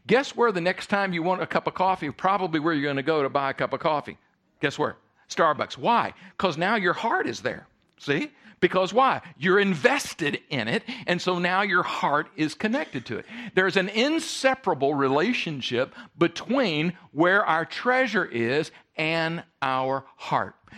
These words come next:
Now, I've learned that if there's one thing to say,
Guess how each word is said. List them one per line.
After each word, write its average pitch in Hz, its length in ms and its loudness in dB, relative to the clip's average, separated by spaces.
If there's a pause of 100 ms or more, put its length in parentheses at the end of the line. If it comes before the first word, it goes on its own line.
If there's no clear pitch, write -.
(220)
Now, 175 240 2 (320)
I've 165 160 4
learned 208 340 4
that 175 80 6
if 160 80 2
there's 151 240 0
one 220 380 4
thing 240 240 0
to 190 100 -2
say, 117 460 -2